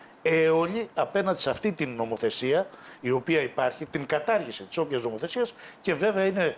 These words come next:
στο χέρι τους και υποχρέωσή τους να αγωνιστούν, ε, με τις ταξικές δυνάμεις, ούτως ώστε να ανατρέψουν αυτό το καθεστώς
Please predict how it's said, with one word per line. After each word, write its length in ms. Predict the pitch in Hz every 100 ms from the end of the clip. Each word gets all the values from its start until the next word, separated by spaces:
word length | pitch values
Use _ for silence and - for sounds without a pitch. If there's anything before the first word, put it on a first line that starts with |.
| -
στο 240 | - -
χέρι 340 | 120 160 156 175
τους 280 | 226 220 - - - - - -
και 120 | 175
υποχρέωσή 720 | 151 - 135 190 185 135 180
τους 260 | 185 226 175
να 160 | 156 143
αγωνιστούν, 720 | 131 127 113 104 - 208 240 - - - - - -
ε, 260 | 143 135 120
με 100 | 156
τις 140 | -
ταξικές 480 | - - 131 196 180
δυνάμεις, 580 | 127 131 202 247 233 - - - - -
ούτως 340 | 156 151 139
ώστε 440 | 226 226 233 226 208
να 120 | 156 151
ανατρέψουν 600 | 147 156 - - - 117
αυτό 220 | 110 -
το 100 | 131
καθεστώς 580 | 117 120 131 - 254 -